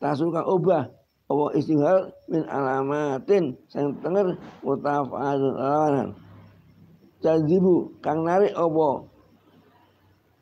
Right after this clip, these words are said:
mustab-, eh, istibahat ila tarafaini maring pucuk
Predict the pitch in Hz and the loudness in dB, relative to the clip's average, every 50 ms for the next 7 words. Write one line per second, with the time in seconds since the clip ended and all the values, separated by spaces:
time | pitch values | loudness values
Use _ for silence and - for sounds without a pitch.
0 | _ _ _ _ _ _ _ _ _ _ _ _ - 139 151 139 - - 143 156 | _ _ _ _ _ _ _ _ _ _ _ _ -4 -2 -2 -2 -2 -2 -2 -2
1 | 160 151 - - - - - 101 113 - - 165 147 - - 165 156 143 160 160 | -2 -2 -6 -12 -16 -14 -10 -10 -10 -4 -2 -2 -2 0 0 0 2 4 4 4
2 | 160 156 170 190 196 - - - - _ _ _ _ _ _ _ _ _ _ _ | 4 4 4 4 2 2 -2 -8 -20 _ _ _ _ _ _ _ _ _ _ _
3 | _ _ _ - 160 160 160 156 151 143 135 - 156 151 151 151 147 127 147 147 | _ _ _ -2 0 2 2 2 0 0 -2 0 0 2 2 2 0 0 0 0
4 | 156 175 185 190 175 160 151 156 151 147 131 113 160 185 185 139 117 | 2 2 2 2 2 0 0 -2 -2 -2 0 2 2 2 2 0 -4